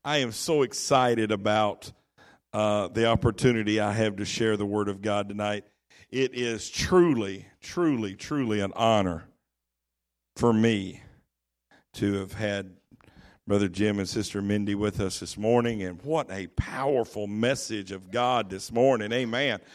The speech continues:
Wake up, church. Wake up. And, uh, that's just such a powerful word this morning, and just excited about how,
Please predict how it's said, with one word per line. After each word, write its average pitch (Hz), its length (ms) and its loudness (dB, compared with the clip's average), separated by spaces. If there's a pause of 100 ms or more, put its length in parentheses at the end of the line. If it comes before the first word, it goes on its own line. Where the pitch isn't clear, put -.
(200)
Wake 165 360 6
up, 185 260 10
church. 151 400 6
Wake 175 320 4
up. 180 320 8 (840)
And, 110 520 -2
uh, 104 240 0
that's 110 300 -6
just - 240 -2
such 147 200 0
a 120 60 -4
powerful 123 540 0
word 135 320 6
this 123 220 -2
morning, 135 380 4 (480)
and 107 220 0
just 117 220 2
excited 127 600 2
about 110 260 0
how, 113 280 0